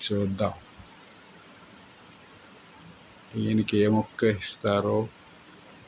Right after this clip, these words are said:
ఆ, రైట్, మైక్ సరిగ్గా పనిచేయట్లేదు అనుకో. ఆ, అది బైరాగ్ మాస్టర్ని పిలిచారు.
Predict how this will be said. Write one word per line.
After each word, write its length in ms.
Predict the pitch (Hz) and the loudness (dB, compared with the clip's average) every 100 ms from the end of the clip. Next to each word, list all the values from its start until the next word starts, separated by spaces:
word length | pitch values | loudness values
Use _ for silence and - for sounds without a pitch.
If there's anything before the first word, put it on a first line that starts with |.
| - - - - - - - - - - - - - | -20 -20 -20 -20 -20 -20 -20 -20 -20 -20 -20 -20 -8
ఆ, 180 | 104 98 | -6 -4
రైట్, 400 | 101 92 - - - - - - - | -4 -6 -8 -12 -14 -20 -20 -20 -6
మైక్ 420 | 110 104 110 110 | -2 0 -2 -4
సరిగ్గా 400 | - 110 98 104 - | -2 -2 -2 -6 -8
పనిచేయట్లేదు 560 | 104 104 104 - - 104 | -6 -6 -8 -8 -10 -10
అనుకో. 320 | - - - - - - - - - - - - - - - - - - - - - - - - - - 110 | -12 -18 -20 -20 -20 -20 -20 -20 -20 -20 -20 -20 -20 -20 -20 -20 -20 -20 -20 -20 -20 -20 -20 -20 -20 -10 -2
ఆ, 40 | 107 104 101 95 95 92 95 98 | 0 0 0 0 -4 -8 -6 -4
అది 380 | 98 - - 85 - - - - - - | -6 -8 -12 -12 -14 -20 -20 -20 -20 -10
బైరాగ్ 540 | 101 101 107 107 104 101 | -2 2 2 2 0 0
మాస్టర్ని 540 | 101 98 - 104 98 | -2 -2 -2 -4 -6
పిలిచారు. 460 | 98 92 - - | -12 -10 -10 -10